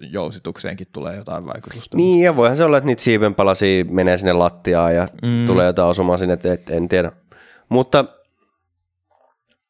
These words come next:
Speaker 2: öm, joo, jotenkin niinku tosi epätasasta.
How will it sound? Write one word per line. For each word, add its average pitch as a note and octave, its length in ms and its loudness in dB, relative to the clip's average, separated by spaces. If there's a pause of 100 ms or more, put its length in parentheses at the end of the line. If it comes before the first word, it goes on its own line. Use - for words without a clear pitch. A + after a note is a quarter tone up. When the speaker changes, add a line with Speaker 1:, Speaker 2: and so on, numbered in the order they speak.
(720)
Speaker 2:
öm, A#2+ 360 2
joo, B2 440 4
jotenkin B2+ 440 -2
niinku A#2+ 360 0
tosi A#2 380 0
epätasasta. F2+ 840 0